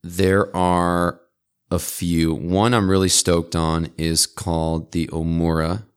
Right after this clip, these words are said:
and it's a portable handheld flower device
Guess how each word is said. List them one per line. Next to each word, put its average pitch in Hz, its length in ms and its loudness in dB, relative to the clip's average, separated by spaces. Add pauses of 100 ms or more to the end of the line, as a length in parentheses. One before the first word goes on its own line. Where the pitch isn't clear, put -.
(420)
and 85 280 -2
it's 82 400 0
a 82 440 -2 (420)
portable 110 460 2
handheld 90 720 -2
flower 85 440 -2
device 95 600 -2